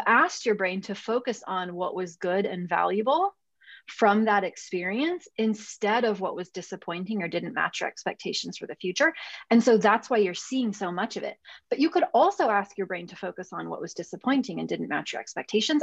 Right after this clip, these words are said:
and your brain would show you all of that and make you feel terrible, right? So it's, it's a conscious decision that maybe you didn't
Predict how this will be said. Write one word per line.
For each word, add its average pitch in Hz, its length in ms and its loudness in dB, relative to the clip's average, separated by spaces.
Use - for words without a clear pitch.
and 196 80 8
your 208 100 10
brain 196 240 2
would 170 140 -2
show 175 220 -2
you 175 200 -2
all 160 240 4
of 208 120 2
that 311 240 6
and 233 140 4
make 254 200 6
you 254 80 6
feel 254 200 0
terrible, 262 580 2
right? 214 320 4
So 269 380 4
it's, 277 280 -2
it's 254 140 -2
a 240 80 0
conscious 302 540 -2
decision 214 580 -2
that - 140 -4
maybe 262 280 -2
you 254 140 0
didn't 226 280 -2